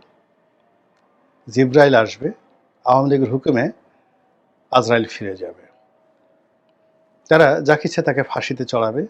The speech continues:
যাকে ইচ্ছে তাকে ফাঁসির দণ্ড থেকে মওকুফ করিয়ে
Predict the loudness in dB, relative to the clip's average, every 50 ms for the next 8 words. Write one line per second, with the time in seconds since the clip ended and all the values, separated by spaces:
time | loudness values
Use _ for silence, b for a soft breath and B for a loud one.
0 | _ _ -10 -6 -4 -4 -4 -4 -6 -8 -8 -8 -10 -8 -8 -10 -10 -8 -8 -8
1 | -8 -8 -8 -6 -6 -6 -6 -6 -8 -12 -12 -12 -10 -8 -6 -6 -8 -4 -2 -2
2 | -2 -2 -4 _ _ _ _ _ _ _ _ _ _ _ _ _ _ _ _ _
3 | _ _ _ _ _ _ 4 4 6 6 4 2 0 -4 -8